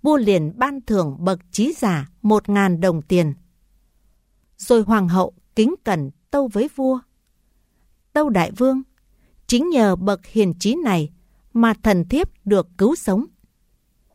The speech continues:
Vậy xin đại vương ban cho thần thiếp một điều ước. Đó là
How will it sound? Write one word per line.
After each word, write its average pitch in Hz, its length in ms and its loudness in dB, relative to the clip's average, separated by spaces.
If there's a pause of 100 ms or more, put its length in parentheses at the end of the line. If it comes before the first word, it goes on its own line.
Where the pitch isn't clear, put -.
(380)
Vậy 220 240 0
xin 294 300 0
đại 190 200 2
vương 277 340 -2 (280)
ban 262 240 -2
cho 285 160 -2
thần 175 300 0
thiếp 302 260 -2 (200)
một 214 300 0
điều 185 340 0
ước. 294 240 -2 (1040)
Đó 226 200 2
là 202 360 0